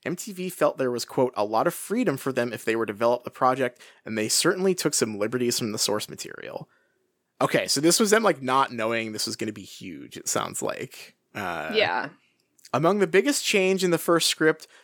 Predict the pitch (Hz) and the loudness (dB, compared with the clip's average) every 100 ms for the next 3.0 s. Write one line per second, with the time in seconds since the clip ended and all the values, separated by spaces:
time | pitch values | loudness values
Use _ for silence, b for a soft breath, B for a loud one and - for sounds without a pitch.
0 | b b 139 135 - 143 156 202 240 226 | b b 0 0 0 4 6 6 6 2
1 | - 156 151 151 - 113 - 135 143 147 | 2 2 2 0 -4 -6 -2 0 2 2
2 | - 139 131 131 - 98 - 139 135 131 | 0 2 2 2 -2 -8 2 4 4 2